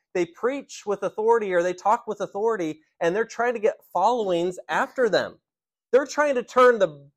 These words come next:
the body of Jesus Christ into a Jewish quasi-cult of which they would be the head.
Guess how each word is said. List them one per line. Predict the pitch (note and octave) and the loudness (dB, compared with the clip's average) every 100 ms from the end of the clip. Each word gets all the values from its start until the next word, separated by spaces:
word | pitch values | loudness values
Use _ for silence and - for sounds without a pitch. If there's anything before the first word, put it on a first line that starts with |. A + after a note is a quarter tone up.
| _ - | _ -4
the | F#3 | 0
body | F#3 F#3+ C#4+ B3 | 2 2 0 -4
of | |
Jesus | G#3+ A#3+ A3+ - | -6 -8 -10 -4
Christ | A#3+ - - G#3 | -2 -2 -2 0
into | A#3+ - B3+ A#3+ A3+ _ _ _ - | 0 -2 -2 -2 -2 _ _ _ -2
a | F#3+ | -2
Jewish | D3 D3+ B3 C4+ B3+ - - _ _ _ _ - - _ | -2 -4 2 4 2 -6 -16 _ _ _ _ -20 -20 _
quasi-cult | - G#3+ A3 A3+ B3 A3 - C#4 - - - - _ _ | 0 4 4 2 -4 -8 0 2 2 0 -14 -20 _ _
of | F3 F3 | -2 4
which | A#3 - | 2 2
they | E3 A3 | 2 4
would | A#3 A#3 F3 | 4 2 0
be | G#3+ | -4
the | A3 | -4
head. | F#3 B3 B3 F#3+ | 2 2 2 0